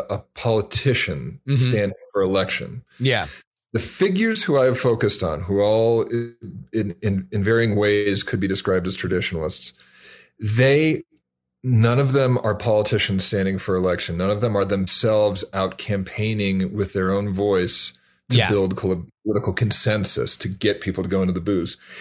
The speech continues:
Speaker 1: Instead, they are at most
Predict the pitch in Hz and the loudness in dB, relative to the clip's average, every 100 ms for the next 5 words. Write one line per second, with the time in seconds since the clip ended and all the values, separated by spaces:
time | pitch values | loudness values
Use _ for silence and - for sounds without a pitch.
0 | - - 117 117 - - 190 127 110 139 | -20 -2 2 4 2 4 4 4 2 0
1 | - _ _ _ - 117 120 117 - 113 | -8 _ _ _ 0 4 4 4 2 0
2 | 120 113 135 131 107 - - - | 2 4 4 4 2 0 -2 -6